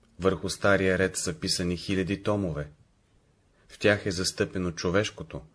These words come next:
а не божественото. Смешно е, ако един лекар иска да ви убеди, че лекарствата му са добри, когато деветдесет и девет души на сто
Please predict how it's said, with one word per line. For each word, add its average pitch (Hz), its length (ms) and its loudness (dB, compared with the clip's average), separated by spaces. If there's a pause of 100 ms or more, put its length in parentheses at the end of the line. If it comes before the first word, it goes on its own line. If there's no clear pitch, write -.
(160)
а 82 100 -4
не 90 120 0
божественото. 82 840 -4 (2000)
Смешно 104 480 2
е, 82 160 0
ако 87 200 -2
един 90 280 0
лекар 87 460 2
иска 92 280 -4
да 82 140 0
ви 82 100 0
убеди, 82 500 0 (760)
че 90 100 -2
лекарствата 87 640 0
му 82 140 0
са 85 140 -2
добри, 82 460 -2 (1080)
когато 107 360 6
деветдесет 92 580 2
и 95 60 -2
девет 90 460 2
души 98 280 0
на 87 120 0
сто - 400 0